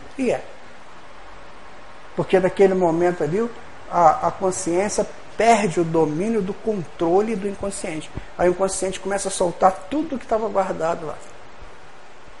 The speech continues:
Eu já vi idoso de sessenta e seis anos se tornar homossexual.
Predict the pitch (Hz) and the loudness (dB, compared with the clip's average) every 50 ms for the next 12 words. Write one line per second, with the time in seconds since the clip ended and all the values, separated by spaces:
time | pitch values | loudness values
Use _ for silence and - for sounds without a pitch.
0 | - - 156 170 196 185 160 175 202 214 208 170 156 160 170 185 208 214 190 151 | -6 -2 4 8 8 8 8 6 2 0 0 0 2 4 6 8 6 6 6 2
1 | 160 151 139 - - - - - - 240 226 - - - - 226 247 240 226 190 | -2 -4 -4 -6 -8 -10 -6 -4 -2 -2 -2 -2 -4 -4 -4 -4 -4 -4 -4 -4
2 | - - 196 175 151 147 160 175 180 180 - - - 202 196 185 185 180 185 190 | -2 0 2 2 2 2 0 0 0 -2 -2 -2 -2 0 0 2 2 2 2 0
3 | 190 - - 190 - - - - 175 - | -2 -4 -6 -6 -6 -4 -4 -2 -2 -4